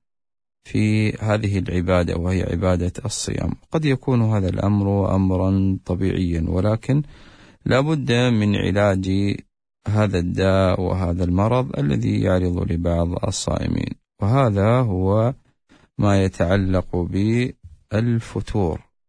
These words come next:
الذي يجده الصائم من نفسه. فالنفوس قد يعرض لها شيئاً، شيء من الضعف والفتور بعد مرور هذه الأيام من أيام الصيام،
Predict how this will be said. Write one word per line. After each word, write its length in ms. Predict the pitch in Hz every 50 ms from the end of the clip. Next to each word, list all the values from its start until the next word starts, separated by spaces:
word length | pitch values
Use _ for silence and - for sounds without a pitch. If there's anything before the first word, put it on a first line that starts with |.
| _ -
الذي 580 | 98 92 92 101 95 92 104 104 107 113 110 98
يجده 480 | 92 87 87 98 98 92 90 87 87 85
الصائم 920 | 85 - - - - 92 95 90 85 85 87 90 90 87 90 92 92 92 - -
من 200 | - 131 127 98
نفسه. 420 | 78 - - - - - - 98 - _ _ _ _ _ _ _ _ _ - - - - - _ _ _ _
فالنفوس 1200 | - - 98 101 165 156 156 - - 147 127 113 104 - - 123 117 110 104 - - - - - - _ _ _ _ _ _
قد 160 | - 117 110 117
يعرض 320 | 107 101 95 95 87 90
لها 480 | 90 87 87 90 95 92 85 87 87 90
شيئاً، 720 | - - - 90 87 87 87 87 87 87 90 90 92 98 - - _ _ - 98
شيء 380 | 95 - - - 92 90 92 92
من 460 | 87 87 85 85 87 87 87 90 87 - - _ _ _ _ _ _ _ _ _ - -
الضعف 680 | 101 95 104 113 110 104 92 82 90 - - - - - - - 107 104 98 98 101 98 98 - - - - - - - - - - - - - _ - - -
والفتور 840 | - 101 98 - - - 107 - - 117 113 110 107 107 - - - _ _ _ _ _ - -
بعد 400 | - 135 113 131 160 160 151 131
مرور 480 | 127 127 127 127 135 139 135 127 - -
هذه 360 | 117 131 139 127 131 110 110
الأيام 480 | 110 - - 101 104 107 113 120 117 120
من 200 | 113 101 101 98
أيام 520 | 95 95 98 95 95 104 117 113 117 113
الصيام، 540 | - 101 - - - - - - - 90 87